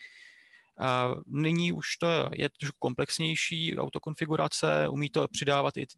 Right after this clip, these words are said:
eh, D N S, který to dřív neumělo na začátku, eh, rekurzivní servery, domény a, eh, dokonce se objevilo i, eh, um, hle-,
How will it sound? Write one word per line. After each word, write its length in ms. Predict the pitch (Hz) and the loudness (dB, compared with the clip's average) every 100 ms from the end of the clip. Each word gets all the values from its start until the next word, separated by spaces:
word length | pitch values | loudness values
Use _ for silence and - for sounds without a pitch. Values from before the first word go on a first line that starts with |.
| - | 0
eh, 140 | 127 | 2
D 180 | 131 139 | 4 2
N 140 | 139 | 2
S, 160 | 139 - | 0 -2
který 200 | - 135 | -2 -2
to 100 | 139 | -2
dřív 160 | 120 - | -2 -6
neumělo 500 | 127 135 156 165 175 - _ _ _ - | -4 0 0 2 0 -6 _ _ _ -4
na 80 | 135 | -2
začátku, 840 | 139 156 147 143 - 143 143 143 - _ _ _ _ _ _ - | 0 0 0 -4 -8 -4 -4 -4 -10 _ _ _ _ _ _ -6
eh, 260 | 131 127 131 | -2 0 0
rekurzivní 540 | 123 147 139 143 147 | 0 -2 -2 -2 -2
servery, 460 | - 131 131 135 127 | -2 -2 0 0 0
domény 680 | 123 127 131 131 127 127 123 _ _ - - | 0 0 0 -2 -4 -6 -10 _ _ -14 -2
a, 400 | 131 127 127 123 - | 2 4 2 0 -2
eh, 440 | 127 120 127 147 135 _ | -4 -4 -4 -10 -20 _
dokonce 340 | - 143 139 | -10 -6 -4
se 120 | 135 - | -4 -4
objevilo 560 | 131 135 139 135 - | 0 0 2 0 0
i, 440 | 139 135 127 120 117 - | -2 0 0 -2 -8 -10
eh, 220 | 135 120 - | -4 -4 -6
um, 440 | - 147 127 123 120 | -16 -16 -14 -14 -12
hle-, 280 | 123 135 | -2 0